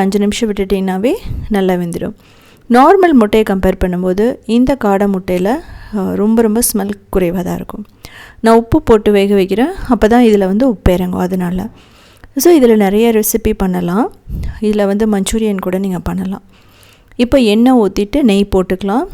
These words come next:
அதுக்கப்புறம் கடுகு, சோம்பு, பே லீஃப், அதாவது பிரிஞ்சி இலை. இதுக்கப்புறமா வெங்காயம், ரெண்டு வெங்காயம் ஃபைனா சாப் பண்ணி போட்டுக்கலாம். இல்ல நீங்க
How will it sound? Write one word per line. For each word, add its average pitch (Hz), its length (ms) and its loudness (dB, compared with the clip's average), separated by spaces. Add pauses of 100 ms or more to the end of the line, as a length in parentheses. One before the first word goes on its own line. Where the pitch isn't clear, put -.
(220)
அதுக்கப்புறம் 240 640 0
கடுகு, 226 400 4 (1300)
சோம்பு, 254 560 4 (300)
பே 196 160 4
லீஃப், 190 300 -8 (1300)
அதாவது 220 540 4
பிரிஞ்சி 202 320 4
இலை. 180 400 -2 (1200)
இதுக்கப்புறமா 247 560 2 (100)
வெங்காயம், 226 420 2
ரெண்டு 190 260 0
வெங்காயம் 202 600 0
ஃபைனா 196 300 -2
சாப் 202 240 -4
பண்ணி 196 180 -2
போட்டுக்கலாம். 190 580 -4
இல்ல 226 240 0
நீங்க 214 220 0